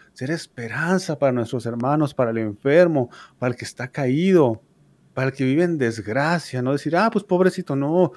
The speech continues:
yo cómo puedo colaborar para hacer que este mundo se llene de Dios. Dios anhela la caridad, Dios sueña con la paz en esta tierra. Me decía un amigo ateo el otro día,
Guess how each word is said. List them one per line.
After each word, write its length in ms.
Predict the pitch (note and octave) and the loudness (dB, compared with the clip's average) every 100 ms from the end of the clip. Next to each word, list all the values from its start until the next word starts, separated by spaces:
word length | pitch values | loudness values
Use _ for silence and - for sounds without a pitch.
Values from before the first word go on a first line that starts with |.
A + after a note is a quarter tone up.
| - | -10
yo 160 | - D3+ | -6 -2
cómo 320 | F#3 G3 F3 | 2 2 0
puedo 400 | - D3+ B3 B3 | 2 4 6 4
colaborar 580 | A#3 D3 B2+ A#2 A#2 C3 - - | 6 6 6 6 4 2 -4 -8
para 180 | C#3+ C#3+ | -2 0
hacer 280 | C3+ F3+ G#3 | 2 0 2
que 100 | F#3+ | -2
este 220 | F#3 F3+ | 0 0
mundo 320 | F3 F#3+ F#3+ | 2 0 0
se 220 | - C#3+ | -2 -4
llene 420 | B2+ D3 G#3+ A#3 | 0 2 2 2
de 140 | G#3 D#3 | 2 2
Dios. 640 | C#3 D#3 G#3+ A#3+ F3 B2 - - - | 2 -2 -4 -6 -8 -8 -14 -14 2
Dios 260 | F#3 G3+ | 4 4
anhela 460 | E3+ C3 D#3 A3+ A3 | 0 0 0 2 2
la 160 | D3+ | 0
caridad, 460 | - C3+ A#2+ C3 C#3 | 0 -2 0 0 0
Dios 240 | C#3+ G3 | 0 -2
sueña 760 | - E3+ F3+ A#3+ A#3 E3+ B2 G#2+ - - - | -2 0 2 2 -2 0 -2 -4 -10 -18 -6
con 140 | C#3+ | -2
la 200 | C3 B2 | 0 -2
paz 540 | - D3 F#3 F3+ - _ _ _ - | -2 -2 0 -2 -4 _ _ _ -8
en 100 | C3 | -6
esta 300 | C#3 - D3 | -6 -6 -6
tierra. 500 | C3 D#3 D#3+ A#2 - - | 0 2 2 -2 -6 -10
Me 120 | C3 | -6
decía 200 | B2 C#3 | -4 -4
un 80 | C#3 | -2
amigo 260 | C#3 C#3+ C#3 | 0 2 2
ateo 260 | C3+ C#3 | 2 2
el 60 | C#3 | 2
otro 180 | C#3 C#3 | 0 0
día, 280 | C3 A2+ | 0 -2